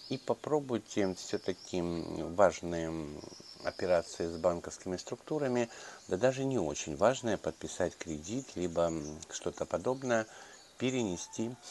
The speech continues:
когда Венера уже наберет силы в знаке "Телец". Прислушайтесь к этим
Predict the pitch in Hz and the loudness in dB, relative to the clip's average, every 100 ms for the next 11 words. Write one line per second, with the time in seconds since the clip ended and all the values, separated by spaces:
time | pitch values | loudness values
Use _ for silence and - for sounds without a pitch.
0 | - - 82 82 82 85 117 113 - 90 | -12 -8 -4 -2 0 0 0 0 0 0
1 | 85 85 80 78 85 85 87 82 73 - | 2 2 0 -2 0 2 2 2 -2 -2
2 | 110 123 117 - 87 78 87 95 98 - | 0 2 0 -2 -6 -2 -2 -2 -6 -10
3 | - - - - - 92 78 69 - - | -14 -18 -20 -12 -2 -2 -2 -4 -10 -18
4 | - - - - - - - 123 - 95 | -18 -20 -20 -20 -20 -14 -6 -4 0 0
5 | - - - - - - 85 78 | 0 -4 -10 -8 -6 -4 -4 -4